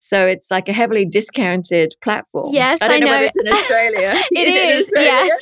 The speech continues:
Speaker 1: Uh, it's gaining a lot of traction. Um, I mean, it's, it's loss-making at the moment, but it's, it's gaining traction.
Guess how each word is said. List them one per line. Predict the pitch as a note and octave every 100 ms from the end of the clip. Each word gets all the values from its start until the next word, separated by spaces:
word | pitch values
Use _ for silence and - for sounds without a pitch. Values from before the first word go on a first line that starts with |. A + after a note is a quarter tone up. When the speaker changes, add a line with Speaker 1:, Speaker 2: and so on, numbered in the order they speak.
| - - - _ _ _ _ _ -
Speaker 1:
Uh, | D4+
it's | D4+
gaining | D4 E4 G4+ F#4
a |
lot | D#4+ D4+
of | C#4
traction. | - D#4+ E4+ - F#4 F#3+
Um, | G3 G3+ G3
I | A3
mean, | A3+ A3+
it's, | G#3 -
it's | - -
loss-making | A#3+ A3+ - F4 E4
at | G#3
the | F#3+
moment, | F#3 G3 A#3 G#3
but | G3+
it's, | -
it's | - F#3+
gaining | G3+ G#3 G#3 G3
traction. | F#3+ G#3 G3+ - F3 D#3+